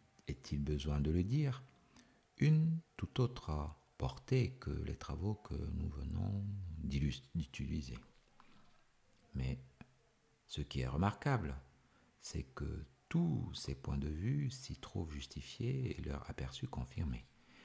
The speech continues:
L'adaptation des hommes à l'altitude et son action physiologique héréditaire, les problèmes des effets de la lumière,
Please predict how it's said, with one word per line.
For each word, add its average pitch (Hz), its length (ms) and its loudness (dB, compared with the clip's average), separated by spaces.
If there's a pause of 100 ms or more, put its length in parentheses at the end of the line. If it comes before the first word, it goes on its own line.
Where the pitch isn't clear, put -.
(200)
L'adaptation 127 600 6
des 104 280 4
hommes 85 300 4 (180)
à - 80 -6
l'altitude 69 800 0 (540)
et 69 60 -8
son 71 280 0
action 69 380 0
physiologique 69 840 -2
héréditaire, 95 920 0 (600)
les 78 100 2
problèmes 82 600 4
des 73 240 0
effets - 220 -2
de 67 120 -4
la 65 100 2
lumière, 127 600 2